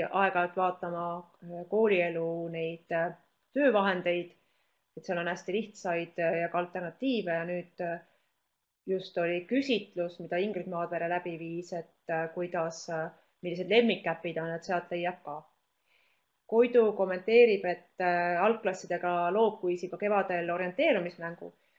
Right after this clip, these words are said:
Loobkuis on väga hea tegelikult iseenesest küll orienteerumise õpetamiseks, et kui ei vea nutivahendid alt, äh, ja, ja sellist tahta ka kaardiõpetust nii-öelda selles vahendis, äh, korraga teha koos mänguga, siis loobkuis kindlasti on hea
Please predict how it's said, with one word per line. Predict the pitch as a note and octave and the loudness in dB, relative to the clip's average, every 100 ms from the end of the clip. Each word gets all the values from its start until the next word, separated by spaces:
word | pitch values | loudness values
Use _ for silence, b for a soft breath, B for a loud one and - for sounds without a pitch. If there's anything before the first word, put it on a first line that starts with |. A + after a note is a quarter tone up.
| _ | _
Loobkuis | A#3 C4+ C4+ G3+ | 6 6 6 0
on | F#3 | 4
väga | A3+ C4 F3+ | 4 4 4
hea | G#3+ G3 | 4 2
tegelikult | F#3 F3 E3+ E3+ F3+ - | 2 -2 -2 -6 -12 -10
iseenesest | G3 G3 F3 E3+ | -6 -4 -4 -6
küll | - G#3 | -2 2
orienteerumise | G3 F3+ F#3 A3+ F#3+ E3 G3+ | 4 2 0 0 0 0 -2
õpetamiseks, | G3+ D#3+ - D#3 D#3+ D#3+ - - _ _ - | -2 -4 -6 -12 -12 -18 -20 -20 _ _ -10
et | F#3+ | -6
kui | G3 F#3 | 0 2
ei | F#3 | 4
vea | A3 A#3+ | 6 6
nutivahendid | F#3+ A#3+ - G3 F3+ F3+ F3 F3+ | 6 0 0 0 0 -2 -4 2
alt, | A3+ C#4+ - - _ _ _ _ _ _ _ _ | 2 0 -8 -20 _ _ _ _ _ _ _ _
äh, | F#3+ F3+ F3+ D#3+ | 0 4 4 4
ja, | F#3 F3 F3 F3 F3 F3 F3 F3 _ _ _ - | 4 6 4 4 2 2 0 -4 _ _ _ -4
ja | F#3 | -2
sellist | F#3 F#3 - F#3+ F3+ | 0 -2 -2 0 2
tahta | F#3+ G#3+ - | 4 2 0
ka | E3+ | -2
kaardiõpetust | E3+ G#3+ G#3 F3+ F3 - - | 2 4 4 -2 -6 -12 -10
nii-öelda | E3 F3+ | -6 -6
selles | F3+ F3+ F3+ | -4 -4 0
vahendis, | A3+ G3 F3 F3+ - | 0 0 -2 -8 -2
äh, | E3+ E3+ | 0 0
korraga | A3+ C4+ B3+ F3 E3+ | 4 6 6 4 2
teha | F3 E3+ E3 - - | -6 -8 -10 -12 -6
koos | F3+ F#3 | -6 -4
mänguga, | F#3 F#3 F3+ E3+ | -4 -4 -6 -6
siis | G#3 G3+ - | -6 -6 -2
loobkuis | G#3+ G#3 G3 F3+ | 0 0 -4 -2
kindlasti | A#3 A3+ G3+ E3+ - | 0 2 0 -4 -6
on | F3 | -6
hea | E3+ F#3+ | -2 0